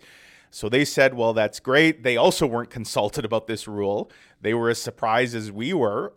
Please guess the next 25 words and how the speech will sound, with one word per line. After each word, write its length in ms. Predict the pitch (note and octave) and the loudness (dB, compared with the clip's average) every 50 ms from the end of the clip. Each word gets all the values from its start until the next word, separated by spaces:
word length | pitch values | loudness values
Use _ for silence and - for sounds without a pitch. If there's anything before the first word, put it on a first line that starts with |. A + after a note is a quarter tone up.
| - | -4
Uh, 260 | A2+ A2+ A2 A2+ A2+ - | 0 0 2 2 0 0
and 140 | - A2+ - | -2 -6 -8
so 140 | - B2 | -8 -4
they 160 | A2+ C3+ D#3 D#3+ | 0 2 2 2
said, 320 | - - - A2+ A2+ A#2+ | 2 0 0 0 0 0
"Well, 360 | A2+ A#2 A#2 A#2+ A#2+ A#2 G#2+ | 2 2 4 4 4 4 2
we're 160 | G#2+ A#2+ C3 | 0 -4 -4
still 260 | B2 - - - D#3 D#3 | -4 -4 -2 -2 -2 2
not 220 | D#3+ C#3+ - - | 2 0 0 -2
comfortable 540 | - - C#3 C3+ C3 - - A2+ G#2 G#2 G#2 | -4 -4 -4 -4 -4 -6 -10 -6 -6 -4 -2
letting 320 | A2 A2+ A2+ A2+ A2 A2 | 0 0 0 0 -2 -6
someone 460 | - - - B2 A2+ A2+ A2 G#2+ G#2+ | -6 -6 -4 -4 -2 -2 -2 -4 -4
in 260 | - - A2 A2+ G#2+ G#2+ | -6 -8 -8 -8 -6 -2
our 180 | G#2+ A2+ A#2 | 0 0 0
building, 680 | A2 G2 - D3 F3 D#3 A#2+ G#2+ G2 G2 G2+ A2 D#3 - _ _ - - - - - _ _ _ - | 0 2 2 2 4 4 2 0 -2 -2 -4 -8 -12 -16 _ _ -20 -20 -20 -20 -20 _ _ _ -8
uh, 160 | - G#2+ G2+ G2 | -4 -2 -2 -2
with 200 | G2 A2+ - - | -2 -4 -4 -6
the 60 | A2+ | -8
covid 360 | - - E3 D#3+ D3+ D3 A#2+ | -2 4 4 4 6 4 0
protocols 480 | - - D#3 C3+ B2+ A#2+ - A#2 A2 A2+ | 0 0 0 0 0 0 -2 -4 -4 -4
we 160 | A#2 B2+ B2+ | -4 -4 -4
have, 400 | A2 A2 G2+ G2 F#2+ F#2+ F#2+ - - - - | -4 -2 -4 -4 -4 -4 -6 -8 -12 -20 -14
who's 260 | - B2 A2 G2+ - | -10 -10 -10 -10 -12
come 520 | - - - C#3+ C#3 C#3 C#3+ C#3 C#3 C3+ | -14 -6 0 2 2 2 2 -2 -6 -8
from 300 | - - - B2 A2 G#2 | -10 -6 -4 -4 -4 -2